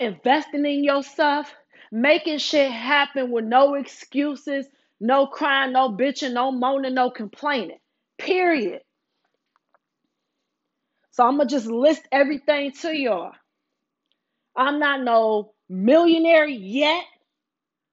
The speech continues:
or no billionaire yet, but even still, I still bet on myself, yo. You gotta bet on yourself. You know what I'm saying? So I,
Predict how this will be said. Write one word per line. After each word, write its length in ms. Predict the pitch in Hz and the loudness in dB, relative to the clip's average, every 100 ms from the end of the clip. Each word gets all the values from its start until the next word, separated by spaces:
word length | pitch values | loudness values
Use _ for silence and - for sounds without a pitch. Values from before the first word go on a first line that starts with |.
| - | -6
or 140 | 240 | -4
no 180 | 262 262 | 2 2
billionaire 840 | 196 175 269 320 320 311 311 294 | 0 -2 0 0 -4 -4 0 0
yet, 480 | 269 185 247 311 330 _ _ _ _ _ _ _ _ _ _ _ _ _ _ _ 226 | -2 -4 0 0 -2 _ _ _ _ _ _ _ _ _ _ _ _ _ _ _ -6
but 320 | 294 320 277 - _ - | 0 0 0 -14 _ -8
even 380 | 311 339 320 311 | -2 -2 -2 -8
still, 400 | - - 349 330 | -10 -8 0 2
I 140 | 277 | 2
still 260 | - 208 202 | -4 -6 -4
bet 300 | 185 254 208 | -2 -2 -2
on 180 | 190 254 | -2 -6
myself, 540 | 233 - 247 202 170 | -10 -6 -4 -4 -6
yo. 440 | 190 226 277 302 _ _ _ _ _ 208 | -2 0 0 -4 _ _ _ _ _ -8
You 140 | 240 | -2
gotta 320 | 320 320 294 | 0 0 0
bet 280 | 196 254 320 | -2 0 0
on 140 | 320 | -2
yourself. 560 | 269 220 - 226 185 - - _ _ _ _ _ _ _ _ _ _ _ _ _ _ 196 | -4 -6 -6 -6 -6 -10 -20 _ _ _ _ _ _ _ _ _ _ _ _ _ _ -8
You 120 | 214 | -4
know 100 | 240 | -2
what 80 | 247 | -2
I'm 140 | 247 | -4
saying? 420 | - 262 262 262 - _ | -2 -2 0 -4 -10 _
So 140 | - | 0
I, 220 | 240 240 | 2 2